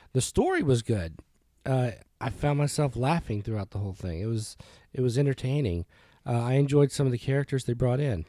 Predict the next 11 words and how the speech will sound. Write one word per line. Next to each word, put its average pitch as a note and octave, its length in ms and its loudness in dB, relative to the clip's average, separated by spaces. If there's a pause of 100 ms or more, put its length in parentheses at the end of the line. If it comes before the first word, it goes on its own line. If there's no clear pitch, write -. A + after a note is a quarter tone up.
(200)
Not - 160 -8
all C#3+ 120 -6
the D3+ 80 -12
characters, C#3+ 500 -10
but C#3+ 100 -10
I C#3+ 40 -4
enjoyed D#3 300 -6
most F3 260 -6
of - 140 -14
'em. F2+ 140 -16 (580)
Um, B2+ 520 2